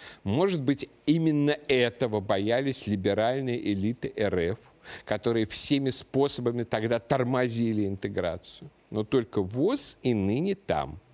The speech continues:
Россия и Белоруссия не намного более единое государство, чем они были в день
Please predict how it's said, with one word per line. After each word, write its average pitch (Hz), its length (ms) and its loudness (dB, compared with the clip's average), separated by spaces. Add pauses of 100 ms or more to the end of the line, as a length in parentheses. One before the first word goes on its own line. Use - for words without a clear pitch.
(540)
Россия 120 800 0
и - 80 -2
Белоруссия 101 720 0
не 170 240 4
намного 190 840 2
более 95 560 2
единое 95 720 0
государство, 107 960 -2 (240)
чем 143 260 2
они 120 220 2
были 92 320 0
в 90 140 -2
день 104 440 0